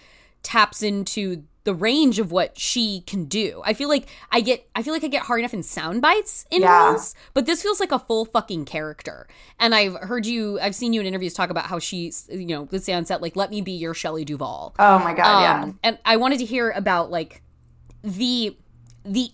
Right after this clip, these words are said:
Speaker 1: under, the underutilized acting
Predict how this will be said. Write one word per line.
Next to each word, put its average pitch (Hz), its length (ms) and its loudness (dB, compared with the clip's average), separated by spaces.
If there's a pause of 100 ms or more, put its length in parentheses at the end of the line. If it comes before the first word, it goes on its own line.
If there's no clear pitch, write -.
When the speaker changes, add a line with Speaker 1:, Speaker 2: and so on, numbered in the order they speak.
Speaker 1:
under, 302 720 4
the 226 280 -6
underutilized 202 1600 0 (220)
acting 180 540 4